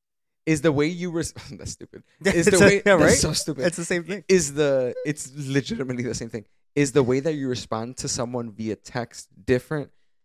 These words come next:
Speaker 1: versus the way that you respond to someone via Instagram, because on Instagram, it's automatically seen,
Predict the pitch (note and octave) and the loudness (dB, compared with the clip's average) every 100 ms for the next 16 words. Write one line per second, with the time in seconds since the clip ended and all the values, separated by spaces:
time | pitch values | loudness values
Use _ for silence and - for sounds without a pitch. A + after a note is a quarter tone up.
0 | _ A#2 A#2+ - B2 A#2 A2 A2+ G#2+ G#2+ | _ -2 -2 -2 -2 -2 -2 -2 -4 -4
1 | G#2 - A2+ A2+ B2+ A2+ A#2 A2 G#2 G#2+ | -4 -6 -6 -8 -8 -6 -6 -6 -6 -6
2 | G2+ - B2+ C#3+ B2+ A2 G#2 G#2+ A#2 B2 | -6 -6 -8 -8 -8 -8 -8 -8 -6 -6
3 | A2+ F#2+ A#2 - C3 G#2+ G2+ F#2+ - E2+ | -6 -8 -10 -10 -8 -8 -8 -8 -8 -6
4 | A2+ G2+ G2 G#2 F#2+ F#2+ - F#2+ A1+ | -6 -6 -10 -12 -12 -12 -10 -12 -18